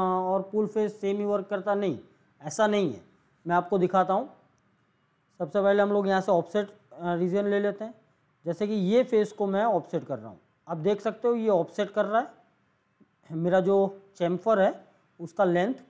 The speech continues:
कम हो रहा है। और यहाँ से मैं आपको दिखा रहा हूँ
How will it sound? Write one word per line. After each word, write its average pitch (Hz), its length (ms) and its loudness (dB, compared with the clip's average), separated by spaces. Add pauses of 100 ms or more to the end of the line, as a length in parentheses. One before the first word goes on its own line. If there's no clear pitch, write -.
(100)
कम 160 120 -2
हो 127 180 -4
रहा 90 100 -18
है। 85 100 -20 (2750)
और 214 400 0
यहाँ 170 280 2
से 240 160 -2
मैं 240 140 2
आपको 226 260 2
दिखा 190 280 2
रहा 175 100 2
हूँ 226 140 -2